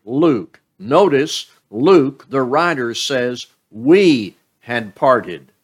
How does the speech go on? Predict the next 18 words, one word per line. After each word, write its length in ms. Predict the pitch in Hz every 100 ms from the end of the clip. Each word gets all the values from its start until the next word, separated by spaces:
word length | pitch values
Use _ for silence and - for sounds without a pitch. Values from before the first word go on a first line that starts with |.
| _ _ _ _
We 320 | 113 175 202
came. 560 | 139 156 139 113 92 80 _ 101
We 380 | 113 160 208
prayed." 640 | 175 - 160 139 104 87 151 _ _ -
Luke 360 | 160 165 160
is 220 | 156 139
with 340 | 139 170 170 -
the 100 | 160
group. 440 | 117 180 127 90 _ _ _ _ _ -
And 460 | 180 226 120 131 - _ _ _ _ _ _ _ _ _ _ _ _ 147
I 120 | 147
had 200 | 156 151
missed 380 | 170 226 214 -
this 400 | 123 170 - - _ _ _ _ _ _ -
in 120 | 170
my 160 | 160 160
earlier 440 | 175 170 147 127
studies, 640 | - - 143 101 95 -